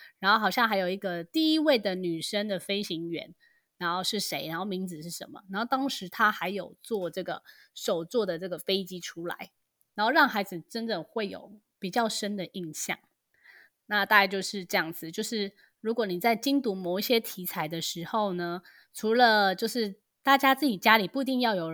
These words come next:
R A Z啊，就是如果你家里有一个真的很不错的材料，然后可以集结成一个大主题的时候，我觉得孩子也可以透过这一些材料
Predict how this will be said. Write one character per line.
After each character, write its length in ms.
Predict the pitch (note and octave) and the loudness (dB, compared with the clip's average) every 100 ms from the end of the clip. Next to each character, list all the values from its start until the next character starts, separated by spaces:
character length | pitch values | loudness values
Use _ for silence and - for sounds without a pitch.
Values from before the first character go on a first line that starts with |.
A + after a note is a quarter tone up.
| E3+ | -8
R 220 | - E3 | -4 -4
A 120 | F3+ F3+ | -2 -6
Z 200 | - F3 | -6 -6
啊， 100 | E3 | -6
就 160 | F#3+ | -6
是 80 | A3 | -6
如 160 | A3 A3+ | -6 -6
果 100 | G3+ | -6
你 140 | E3+ | 0
家 160 | G#3 A3+ | 2 4
里 80 | |
有 100 | G3 | 2
一 60 | E3+ | -6
个 100 | F#3 - | -8 -8
真 140 | - D4 | 0 2
的 80 | C4 | 2
很 180 | F3+ | -2
不 160 | D#3 E3+ | -6 -10
错 260 | - B3 G#3 | -6 -4 -4
的 240 | D#3+ D#3 | -4 -8
材 240 | - E3+ | -6 -4
料， 220 | F3+ G3+ - - - - | 0 0 -2 -16 -20 -8
然 120 | - G3 | -2 2
后 180 | C4+ A3+ | 4 2
可 260 | - F#3+ | 0 -2
以 320 | A3 A3 E3 - _ _ | 0 -2 -6 -14 _ _
集 180 | - G#3+ | -6 -4
结 220 | G#3+ G#3 | 0 0
成 200 | G#3 F#3 | 0 -4
一 80 | F3+ | -4
个 120 | G3 | -4
大 200 | F#3 A#3 | 6 6
主 200 | G#3 E3 | 6 -4
题 160 | D#3 D#3+ | -8 -8
的 120 | D#3+ | -8
时 200 | D#3 F3+ | -8 -4
候， 180 | G3+ F#3+ | 0 0
我 60 | D#3+ | -2
觉 140 | F3 | -6
得 160 | F3+ G#3+ | -4 -2
孩 180 | F3 F3 | -2 -6
子 140 | - | -6
也 100 | D#3 | -10
可 140 | - G#3+ | -6 -8
以 60 | |
透 260 | - C#4+ A#3+ | -2 0 0
过 220 | A#3+ G#3+ | 0 -4
这 200 | G#3+ G#3 | -4 -4
一 120 | G#3 | -4
些 200 | G3+ G3 | -4 -6
材 240 | G3 F3+ F3 | -6 -8 -4
料 220 | G3+ | -4